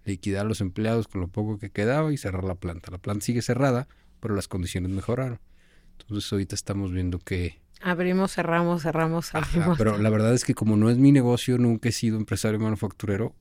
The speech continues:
Speaker 1: no, no quiero.
Speaker 2: Ok.
Speaker 1: O sea, prefiero entregar las llaves a alguien que sí sepa y, y, y a lo
Speaker 2: Y,
Speaker 1: mejor
Speaker 2: y
Speaker 1: seguir en, en chiquito, sin control,
Speaker 2: Sí.
Speaker 1: o de plano, este, venderla, ¿no?
Speaker 2: ¿Y cuáles dirías que son las habilidades, tres habilidades de Roberto?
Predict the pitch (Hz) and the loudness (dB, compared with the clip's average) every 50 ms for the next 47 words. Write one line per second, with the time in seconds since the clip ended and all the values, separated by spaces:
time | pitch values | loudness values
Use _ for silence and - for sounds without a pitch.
0 | _ - 131 110 98 95 92 90 87 - - - - - 104 95 90 - - - | _ -6 -2 0 0 0 0 -2 -4 -10 -16 -14 -4 -2 0 0 0 -4 -6 -4
1 | - 98 92 87 85 - - - - - - - - 170 147 - - 180 175 160 | -2 -2 -2 -2 -4 -8 -14 -20 -20 -20 -20 -14 -12 -12 -12 -12 -14 -12 -12 -12
2 | 156 - 117 95 - - 104 - - 98 92 - - 110 113 117 - 113 107 107 | -8 -8 -8 -6 -6 -6 -8 -6 -6 -6 -4 -2 0 0 0 0 0 0 2 2
3 | 110 110 104 95 107 107 107 - 110 104 101 101 104 98 - - 92 - - 101 | 2 2 0 0 0 -2 -2 -2 -2 -2 -2 -2 -2 -4 -2 -4 -6 -4 -4 -6
4 | - - 104 98 - - 117 113 107 92 87 85 76 - - 92 - - - - | -4 -4 -4 -4 -4 -4 -4 -2 -2 -2 -4 -6 -10 -14 -18 -18 -16 -18 -18 -20
5 | - - _ - - 107 101 98 101 98 95 87 107 110 98 - 117 101 90 95 | -20 -20 _ -8 -4 -2 -2 0 0 -2 0 0 0 -2 0 2 2 2 2 2
6 | 101 110 120 120 127 - _ - - _ - - 107 - - - 110 98 92 - | 0 0 0 -2 -4 -8 _ -20 -20 _ -6 -4 -4 -4 -2 -2 -2 -2 -2 -4
7 | - _ - - - - 120 123 127 - - - 101 90 - 104 98 87 98 101 | -8 _ -16 -16 -6 -4 -4 -4 -4 -8 -6 -6 -6 -4 -2 -2 -2 -2 -2 -2
8 | 101 117 135 175 165 170 190 - - - - - - - - - - - - 95 | 0 0 0 -2 -4 -6 -8 -14 -20 -20 -20 -20 -20 -20 -20 -20 -16 -6 -2 -2
9 | 92 90 90 90 95 90 - 104 98 98 101 98 90 87 90 - - - - - | 0 0 0 -2 -2 -2 0 0 0 2 2 0 0 -2 -6 -8 -16 -20 -20 -20
10 | - - - - - 160 - - - - - 104 90 - - - - 92 90 92 | -20 -20 -20 -20 -20 -20 -20 -20 -20 -12 -8 -8 -8 -8 -10 -8 -6 -4 -2 0
11 | 92 - - - - - - - - - 98 110 - - 208 - - 220 220 226 | -2 -2 -4 -8 -12 -20 -20 -14 -8 -6 -6 -6 -4 -4 -4 0 2 4 4 4
12 | 233 226 220 226 214 214 208 208 208 202 202 202 - - - - 170 - 185 185 | 4 2 2 2 2 4 4 6 6 6 4 2 -2 -8 -8 -8 -4 -2 -2 -2
13 | 190 185 175 170 165 156 151 156 156 160 160 165 165 170 - - 175 190 185 214 | 0 0 -2 -2 -2 -2 -2 -2 -2 -2 0 -2 -2 -4 -6 -2 -2 0 2 2
14 | 208 196 175 175 175 175 175 160 165 151 151 151 151 151 143 - - | 2 2 2 2 0 0 0 0 -2 -2 -2 -2 -2 -2 -4 -8 -16